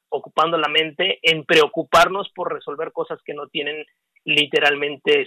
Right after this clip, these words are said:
solución. Entonces, son dos maneras de usar la mente. Lo que se recomienda es ocuparla en aprender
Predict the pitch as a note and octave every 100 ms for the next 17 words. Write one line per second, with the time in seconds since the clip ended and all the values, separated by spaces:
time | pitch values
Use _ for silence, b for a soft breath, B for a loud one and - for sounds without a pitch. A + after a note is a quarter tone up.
0 | - B2+ B2+ G3 D3 - _ C#3+ C#3 E3
1 | E3+ _ _ _ - F3+ F#3 - E3 D3
2 | D#3 C#3 C3+ - C#3+ C3+ C3+ D#3 E3+ C#3
3 | C3 - B2+ B2+ C3 C#3 C#3+ C#3+ D3 -
4 | _ _ _ C#3 - - - D#3 D#3+ F#3
5 | F3+ _ - D3+ D#3 F3 _ _ _ _
6 | _ _ _ _ _ _ - C#3+ - D3+
7 | C#3+ D#3 F3+ A3+ -